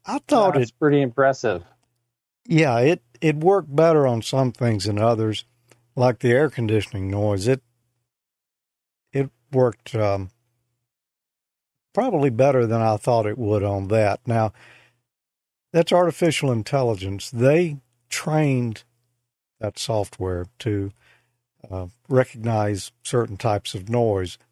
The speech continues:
Speaker 1: They did not train it to recognize noise on the H F radio. And you can
Speaker 2: Right.
Speaker 1: download all the source code and everything you need to go in there and do that if you got time.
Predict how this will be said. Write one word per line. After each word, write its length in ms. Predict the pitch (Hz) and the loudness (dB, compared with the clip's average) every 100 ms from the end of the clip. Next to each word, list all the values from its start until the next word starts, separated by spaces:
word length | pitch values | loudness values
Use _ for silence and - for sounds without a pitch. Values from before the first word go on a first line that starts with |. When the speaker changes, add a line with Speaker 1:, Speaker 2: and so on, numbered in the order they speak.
| _ - | _ -4
Speaker 1:
They 240 | 120 117 | 0 0
did 300 | 110 127 160 | 0 0 0
not 380 | 160 151 143 - | 0 -2 -2 -4
train 300 | - 139 135 | -2 -2 0
it 140 | 127 - - | -4 -8 -12
to 100 | 113 | -8
recognize 800 | 101 113 - 110 107 101 98 92 | -4 -4 -4 -10 -6 -4 -4 -4
noise 380 | 101 101 95 101 | -6 -4 -4 -6
on 140 | 92 | -6
the 100 | 92 | -6
H 280 | 92 90 - | -8 -8 -8
F 260 | 90 - | -10 -8
radio. 540 | 98 92 90 80 85 90 _ _ _ _ _ _ _ _ _ _ _ _ - | -6 -6 -6 -10 -14 -18 _ _ _ _ _ _ _ _ _ _ _ _ -12
And 140 | 135 135 | -4 -2
you 120 | 233 | 0
can 160 | 226 | 0
Speaker 2:
Right. 80 | 156 | 2
Speaker 1:
download 540 | 143 160 175 120 107 123 | 2 2 2 0 0 -4
all 220 | 131 131 | -2 0
the 120 | 139 113 | 0 -2
source 360 | - 131 123 | -2 0 -2
code 360 | - 110 104 104 | -2 -2 0 -2
and 160 | 104 | -2
everything 560 | 110 120 120 120 117 117 | -2 0 0 -2 -4 -2
you 120 | 107 | -4
need 380 | 107 120 120 104 | -4 -4 -4 -4
to 80 | 101 | -6
go 280 | 95 113 110 | -2 0 0
in 120 | 104 | -2
there 240 | 101 98 | -4 -6
and 400 | 98 113 90 92 | -6 -8 -10 -6
do 240 | 123 185 170 | 0 2 2
that 340 | 120 104 104 | 0 0 0
if 200 | 101 - | -4 -6
you 80 | 113 | -6
got 360 | 101 107 104 - | -2 -2 -4 -4
time. 500 | 117 120 117 117 | -2 0 -2 -4